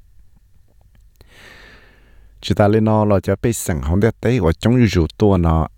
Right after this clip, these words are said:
yu do là cho chuột thơ, và trò mua tế măng chuột chuột, và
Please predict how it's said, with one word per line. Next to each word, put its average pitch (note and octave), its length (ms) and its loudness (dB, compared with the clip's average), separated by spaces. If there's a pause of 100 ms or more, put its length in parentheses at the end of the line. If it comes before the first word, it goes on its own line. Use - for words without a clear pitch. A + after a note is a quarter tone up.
(160)
yu D2+ 100 0
do F#2+ 300 0
là D2+ 180 -2
cho D#2+ 140 -2
chuột - 280 -6
thơ, G2+ 340 0
và D#2+ 100 -2 (100)
trò C#2+ 180 0 (120)
mua G#2+ 120 2
tế - 120 -4
măng G#2+ 180 -2
chuột - 180 -4
chuột, - 260 -4 (440)
và C#2+ 140 -4